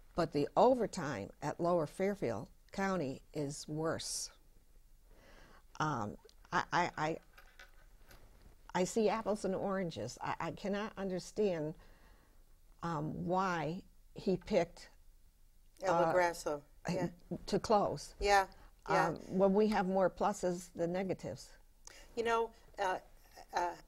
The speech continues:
Speaker 2: Emmy, that's one of the questions we're all asking, uh, uh, why he's picking certain places to close, and, uh, and, and, and the money doesn't add up to us. I, I, I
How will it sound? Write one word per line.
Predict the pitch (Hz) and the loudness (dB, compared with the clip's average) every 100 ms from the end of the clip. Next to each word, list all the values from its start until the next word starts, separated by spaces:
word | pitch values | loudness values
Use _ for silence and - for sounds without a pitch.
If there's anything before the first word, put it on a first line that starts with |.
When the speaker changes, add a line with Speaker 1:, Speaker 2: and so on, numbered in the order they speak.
| - | -8
Speaker 2:
Emmy, | 202 190 190 | -4 -4 0
that's | 202 220 226 - - - | 4 4 2 -6 -8 -2
one | 208 | 2
of | 202 | 2
the | 202 | -2
questions | - 202 196 - 185 175 | 0 0 0 -4 -10 -2
we're | 180 | 0
all | - 196 214 180 | 4 6 6 4
asking, | 170 160 - 170 160 160 - - - - | 2 0 -4 -8 -8 -12 -18 -20 -12 -2
uh, | 170 165 160 151 - | 0 2 0 -4 -8
uh, | 160 156 160 | -6 -6 -8
why | - 170 185 202 220 208 - | -10 -2 2 4 2 -2 -10
he's | - 202 | -14 -12
picking | - 214 208 180 | -10 -10 -8 -10
certain | 160 196 180 175 | -6 -6 -6 -8
places | - 175 165 160 - | -4 -4 -4 -10 -12
to | 156 | -14
close, | - 170 160 165 160 - | -8 -4 -2 -2 -4 -10
and, | 175 160 165 - - - - | -8 -8 -8 -14 -20 -20 -12
uh, | 165 - 180 185 | -8 -4 -4 -2
and, | 185 202 - | -4 -4 -4
and, | 202 226 220 | -2 -2 -4
and | 202 240 | -4 -2
the | 226 | -2
money | 196 196 180 | 0 -2 -2
doesn't | 185 165 175 | -2 0 -2
add | - 160 | -2 -2
up | 160 156 - | 0 -2 -4
to | 170 143 | -8 -4
us. | 147 - - - | -4 -6 -10 -8
I, | 156 - | -8 -6
I, | 165 185 | -6 -4
I | 165 | -6